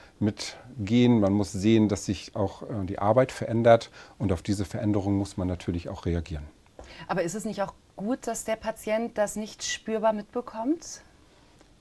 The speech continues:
Speaker 1: Das ist richtig, das ist gut, weil er soll ja gar keine Angst bekommen, sondern soll sich sicher fühlen, und alles, was läuft, als wäre es ganz normal, das ist natürlich immer gut.
Speaker 2: Können Sie da ein paar praktische Beispiele für die Patientensicherheit in der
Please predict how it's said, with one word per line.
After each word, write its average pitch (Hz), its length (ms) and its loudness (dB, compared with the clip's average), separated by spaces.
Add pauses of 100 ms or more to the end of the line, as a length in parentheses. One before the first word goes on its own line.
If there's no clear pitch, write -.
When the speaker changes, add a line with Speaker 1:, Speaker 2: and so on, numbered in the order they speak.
(100)
Speaker 1:
Das 92 180 -4
ist - 160 -6
richtig, - 400 -6 (120)
das 76 140 -10
ist 82 160 -8
gut, 165 360 0
weil 90 100 -2
er 92 80 0
soll 95 200 2
ja 95 120 6
gar 87 160 0
keine 82 260 -4
Angst 95 300 -4
bekommen, 107 400 2
sondern 90 260 0
soll 90 160 2
sich 85 160 -4
sicher 87 320 -2
fühlen, 117 500 2 (360)
und 92 120 -6
alles, 98 380 0
was 92 280 0
läuft, 110 360 8
als 101 180 -6
wäre 98 220 4
es 92 180 -4
ganz 87 300 -6
normal, 87 540 4 (560)
das 78 160 -6
ist - 200 -12
natürlich 82 440 -6
immer 87 180 -4
gut. 80 300 -10 (1300)
Speaker 2:
Können 208 160 2
Sie 208 100 -2
da 208 340 2
ein 185 140 -4
paar 220 180 -2
praktische - 480 -6
Beispiele 240 600 0
für - 80 -14
die 220 80 -8
Patientensicherheit 226 840 -4
in 196 80 -6
der 190 140 -6